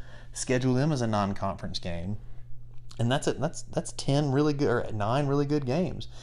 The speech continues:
And you've still got room to schedule. You know, if U C F, now that U C F's a Big Twelve team,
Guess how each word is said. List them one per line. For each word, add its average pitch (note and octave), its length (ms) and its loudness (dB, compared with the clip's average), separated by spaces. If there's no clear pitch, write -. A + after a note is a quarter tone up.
And E3 140 4
you've E3+ 120 2
still E3 240 4
got D#3 220 10
room D#3+ 220 4
to E3+ 100 -2
schedule. C#3 560 4
You A#2+ 100 2
know, A2 120 4
if A2 100 -4
U C3+ 100 -2
C C#3 240 2
F, C#3+ 180 4
now C#3+ 500 6
that B2 120 2
U B2+ 100 -2
C B2 200 -4
F's A#2 100 -2
a A#2 60 -6
Big A2 180 -4
Twelve F#3 320 6
team, F#2 380 -4